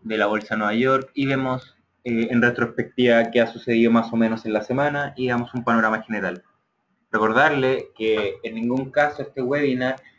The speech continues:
es una declaración de compra-venta de parte de nosotros, sino que nuestros webinars siempre son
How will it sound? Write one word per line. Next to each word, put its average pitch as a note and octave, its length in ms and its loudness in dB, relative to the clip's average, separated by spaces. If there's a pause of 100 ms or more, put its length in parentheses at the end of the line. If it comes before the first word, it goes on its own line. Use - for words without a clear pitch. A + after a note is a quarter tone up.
(100)
es - 460 -12 (320)
una G#2+ 800 2 (1400)
declaración A#2+ 680 2
de B2+ 100 2
compra-venta B2+ 880 4
de G#2 120 -6
parte G2+ 260 -2
de G#2+ 100 2
nosotros, A#2+ 540 -2
sino A#2+ 220 -2
que A#2+ 80 0
nuestros A#2 280 -4
webinars B2 360 -2
siempre B2 260 -6
son A#2+ 320 -2